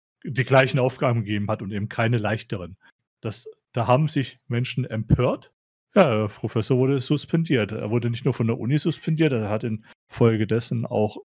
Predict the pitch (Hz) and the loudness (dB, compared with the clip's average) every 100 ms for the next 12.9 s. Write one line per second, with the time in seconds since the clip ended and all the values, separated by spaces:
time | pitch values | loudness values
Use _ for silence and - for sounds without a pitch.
0 | _ _ 123 101 110 - 151 156 - - | _ _ 4 6 6 6 6 6 0 -10
1 | _ - 143 143 147 - 143 160 160 156 | _ 2 2 4 -2 0 2 2 2 0
2 | 202 - _ _ 135 127 131 139 135 - | 0 -8 _ _ -2 0 -2 0 0 4
3 | 143 151 151 - 151 151 156 139 151 135 | 4 6 4 2 0 2 2 0 0 0
4 | 151 139 147 160 185 - 107 - - - | 0 2 2 0 -2 -2 -4 -4 -8 -6
5 | 110 - - 110 104 107 _ _ - - | -6 -8 -4 0 0 -2 _ _ -12 -10
6 | - 151 151 147 143 139 - 170 127 127 | -2 6 8 8 6 2 2 2 2 0
7 | 120 113 - 107 101 82 - _ _ - | -2 -4 -2 -2 -2 -6 -18 _ _ -12
8 | 120 - 123 147 135 143 143 131 _ _ | -10 -6 -6 -6 0 2 0 -2 _ _
9 | - 127 120 131 135 131 131 120 - - | -12 -10 -6 -6 -4 -4 -4 -8 -8 2
10 | 120 123 127 117 143 123 120 120 - 135 | 4 4 4 2 2 2 2 0 -2 -4
11 | 123 123 113 120 107 - - _ 123 120 | 0 0 0 0 0 -4 -18 _ 0 2
12 | 110 117 120 113 107 104 104 - | 4 2 2 0 0 -2 -4 -4